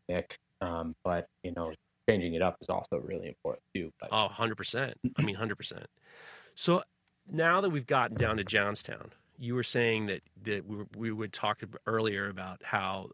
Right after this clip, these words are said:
Speaker 2: um, the ge-, it's the geometry of the forging that, uh, that it gives you the strength. How did, how did your, your move to Johnstown change the way you work?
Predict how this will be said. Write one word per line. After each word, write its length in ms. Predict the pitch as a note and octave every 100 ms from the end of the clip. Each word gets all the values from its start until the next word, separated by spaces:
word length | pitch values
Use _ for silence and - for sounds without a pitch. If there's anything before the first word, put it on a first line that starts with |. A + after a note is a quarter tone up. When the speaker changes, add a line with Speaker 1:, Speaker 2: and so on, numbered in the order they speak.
| -
Speaker 2:
um, 320 | G2 G#2 G2 F#2+
the 100 | G#2
ge-, 280 | - G#2+ -
it's 220 | G#2+ -
the 100 | G2+
geometry 640 | F#2+ G2 G2+ G#2 G#2+ F#2+
of 60 | F#2
the 80 | F#2
forging 560 | - G2+ G2+ G2 F#2 - - - - - _ -
that, 360 | G2+ G2 G2 -
uh, 160 | G2 F#2+
that 180 | G2+ G2+
it 140 | G2
gives 220 | - G2
you 80 | G2
the 100 | G2
strength. 460 | - - G2+ F#2 - _ - _
How 540 | - - - D3 F3+ G3
did, 260 | D#3+ A2+ - _ _ _ _ _ _
how 280 | - C#3+ F3
did 100 | F#3
your, 220 | D3+ B2+ A#2
your 180 | A#2+ A#2
move 480 | A2+ A2+ A#2 A#2 -
to 100 | G#2
Johnstown 840 | F#2 G#2 G2 G#2 - F2+ F2+ F2 _ _ _ _ _ _ _ -
change 580 | - C#3 C3 C3 B2 G#2+
the 100 | G#2+
way 240 | G#2+ G#2
you 240 | G2 F#2
work? 380 | F#2+ E2+ - -